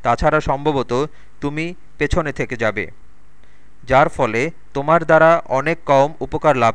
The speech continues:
করবে, আর অন্যেরা ক্ষতিগ্রস্ত হবে। হে আল্লাহ, আমার সাহাবীগণের হিজরত বলবৎ রাখুন, পশ্চাতে ফিরিয়ে দিবেন না। কিন্তু আফসোস সাদ ইবনু খাওলার জন্য।'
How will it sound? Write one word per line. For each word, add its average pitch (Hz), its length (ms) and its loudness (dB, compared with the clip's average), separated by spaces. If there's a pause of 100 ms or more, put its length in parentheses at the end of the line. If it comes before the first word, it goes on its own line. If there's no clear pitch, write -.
করবে, 107 280 -4 (680)
আর 117 200 4
অন্যেরা 139 460 2
ক্ষতিগ্রস্ত 139 540 -4
হবে। 104 280 -4 (500)
হে 160 120 2
আল্লাহ, 123 320 4 (260)
আমার 143 260 -2
সাহাবীগণের 151 680 0
হিজরত 143 400 0 (140)
বলবৎ 127 420 0
রাখুন, 110 320 -4 (600)
পশ্চাতে 151 440 -2
ফিরিয়ে 143 360 0
দিবেন 113 280 -2
না। 98 160 -4 (480)
কিন্তু 151 240 -2
আফসোস 113 460 0 (220)
সাদ 151 300 2 (420)
ইবনু 139 320 -6 (320)
খাওলার 147 440 4
জন্য।' 101 400 -6